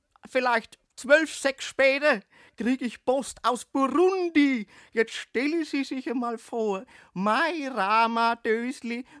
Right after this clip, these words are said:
mitten im Naturreservat. Also da war ich fast schon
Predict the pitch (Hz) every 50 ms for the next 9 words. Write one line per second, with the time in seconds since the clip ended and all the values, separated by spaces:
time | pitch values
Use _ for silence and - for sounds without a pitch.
0 | _ - 277 302 302 302 294 302 302 - 226 262 285 269 269 277 247 - _ 320
1 | 294 269 240 214 208 190 190 175 165 - - 165 160 - - 190 160 139 139 139
2 | 143 156 - _ _ _ _ _ _ _ _ _ _ _ _ - 190 180 - -
3 | - 214 185 - _ _ _ _ 190 185 202 214 226 233 240 233 233 - - -
4 | - 220 202 190 185 190 - - - 202 208 247